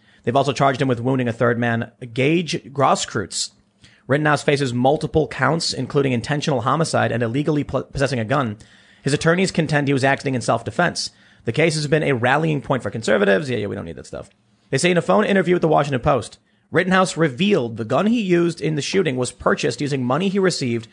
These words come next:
from an unemployment check during the coronavirus pandemic.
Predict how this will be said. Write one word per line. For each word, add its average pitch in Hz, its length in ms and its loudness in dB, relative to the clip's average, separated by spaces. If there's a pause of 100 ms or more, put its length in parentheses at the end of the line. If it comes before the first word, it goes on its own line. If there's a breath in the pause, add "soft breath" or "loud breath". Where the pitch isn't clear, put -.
(260 soft breath)
from 156 140 0
an 151 140 0
unemployment 190 680 2
check - 320 -2
during 131 180 0
the 123 60 -4
coronavirus 123 600 0
pandemic. 120 580 -2